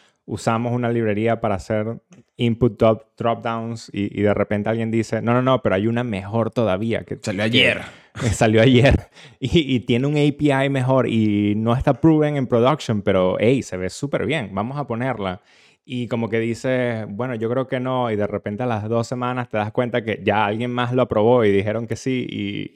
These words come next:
Speaker 1: y ahora todo el proyecto usa esto, y es como, wow, eh, son todas esas batallas las que tienes que realmente pelear, o te quedas ahí un poco a que esto es un problema de que nos estamos alejando de los principios básicos de ingeniería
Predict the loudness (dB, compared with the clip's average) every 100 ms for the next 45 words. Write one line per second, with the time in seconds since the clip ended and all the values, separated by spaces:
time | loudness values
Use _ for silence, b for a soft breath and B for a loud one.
0 | -8 -8 -10 _ _ _ -20 -10 0 2
1 | 2 2 0 0 2 0 2 2 2 2
2 | 0 0 -2 -2 -6 -8 -16 -16 -16 -18
3 | -18 -18 -20 B B B B _ _ 0
4 | 2 0 -4 -4 0 0 0 -2 -6 -10
5 | _ _ _ _ -6 -2 2 2 2 -2
6 | -2 -2 0 0 0 -4 -6 -6 -6 -6
7 | -6 -2 0 0 -2 -2 -2 0 2 0
8 | -2 -2 0 2 2 2 0 -2 -4 -2
9 | 2 2 2 0 0 0 -2 0 0 2
10 | -2 -2 -2 -2 -2 -4 -10 _ _ _
11 | _ _ _ _ _ -10 -6 -4 -4 0
12 | 0 0 -4 -6 -6 -6 -4 -2 0 0
13 | -2 0 0 2 2 0 -4 -4 -4 -2
14 | -4 -2 -2 2 0 0 -2 -2 -2 -2
15 | 0 2 2 0 -4